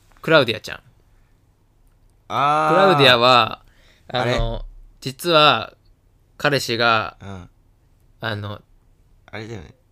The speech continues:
Speaker 1: ちょ、なんか、
Speaker 2: 地下、地下室の子だよね。
Speaker 1: そう、おん、
Speaker 2: うん。
Speaker 1: ちげえ女とやってて、
Speaker 2: うん。
Speaker 1: この野郎っていう子です。
Speaker 2: あの子俺めっちゃ顔タイプやった。
Speaker 1: あ、お、あ、でも、あの子が多分一番なんか、あの、美人じゃない？
Speaker 2: ですよね。
Speaker 1: うん。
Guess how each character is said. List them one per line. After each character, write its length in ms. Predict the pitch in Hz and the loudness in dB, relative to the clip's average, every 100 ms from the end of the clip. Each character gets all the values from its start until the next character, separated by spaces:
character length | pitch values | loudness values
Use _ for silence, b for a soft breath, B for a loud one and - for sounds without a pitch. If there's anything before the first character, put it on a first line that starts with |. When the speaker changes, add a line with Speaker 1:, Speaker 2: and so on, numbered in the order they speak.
| - | -8
Speaker 1:
ち 120 | 143 | -6
ょ、 20 | |
な 120 | 120 | -6
ん 60 | 113 | -6
か、 100 | 113 | -8
Speaker 2:
地 20 | |
下、 0 | |
地 20 | |
下 80 | 151 | -8
室 160 | 147 101 | -12 -14
の 80 | 90 | -16
子 120 | 87 | -16
だ 60 | 80 | -18
よ 80 | |
ね。 100 | 71 - - | -18 -20 -8
Speaker 1:
そ 280 | 127 107 - | -6 -4 -6
う、 40 | 123 | -10
お 40 | |
ん、 40 | |
Speaker 2:
う 20 | 123 | -12
ん。 40 | - - _ - | -18 -20 _ -14
Speaker 1:
ち 120 | 139 | -6
げ 140 | 127 | -2
え 60 | 127 | -2
女 260 | 120 120 117 | -4 -6 -6
と 80 | |
や 80 | 107 | -8
っ 40 | 101 | -8
て 140 | 107 | -12
て、 300 | 107 95 - _ | -12 -16 -20 _
Speaker 2:
う 40 | |
ん。 260 | 92 87 90 _ _ _ _ _ _ _ _ _ _ - | -20 -20 -20 _ _ _ _ _ _ _ _ _ _ -16
Speaker 1:
こ 100 | 107 | -10
の 100 | 104 | -8
野 120 | 104 | -8
郎 180 | 104 92 | -10 -14
っ 40 | |
て 200 | _ 107 | _ -8
い 80 | 117 | -4
う 180 | 131 143 | -4 -6
子 140 | - | -14
で 120 | - | -18
す。 320 | - - - _ _ _ | -18 -20 -20 _ _ _
Speaker 2:
あ 100 | 120 | -14
の 100 | 170 | -12
子 140 | - 107 | -10 -8
俺 140 | 92 | -8
め 100 | 90 | -10
っ 60 | - | -14
ち 120 | - | -14
ゃ 180 | 104 104 - _ | -12 -14 -18 _
顔 200 | - 104 | -16 -16
タ 140 | - 107 | -12 -16
イ 60 | |
プ 120 | - 64 | -14 -18
や 100 | - | -20
っ 20 | |
た。 180 | - - | -20 -14
Speaker 1:
あ、 240 | 113 113 110 | -8 -8 -8
お、 400 | 117 - 139 - | -12 -12 -14 -8
あ、 60 | 160 | -6
で 80 | |
も、 180 | 170 143 - | -4 -6 -4
あ 120 | 202 | -2
の 120 | 480 | 0
子 120 | 415 | 0
が 100 | 180 | 2
多 100 | 190 | 2
分 100 | 156 | 0
一 180 | 123 - | -4 -4
番 140 | 185 180 | -4 -2
な 100 | 185 | -2
ん 80 | 139 | -2
か、 160 | 110 - | -6 -6
あ 140 | 117 117 | -10 -8
の、 280 | 107 110 b b b b b b _ _ _ _ _ _ _ _ | -10 -10 b b b b b b _ _ _ _ _ _ _ _
美 240 | 170 123 120 | -20 -12 -12
人 120 | 120 | -8
じ 60 | 120 | -8
ゃ 40 | |
な 60 | 196 | -8
い？ 80 | _ _ _ _ _ _ _ _ | _ _ _ _ _ _ _ _
Speaker 2:
で 160 | 117 101 | -14 -14
す 140 | - | -14
よ 60 | - | -18
ね。 100 | - | -16
Speaker 1:
う 40 | 120 | -12
ん。 300 | 113 107 | -12 -14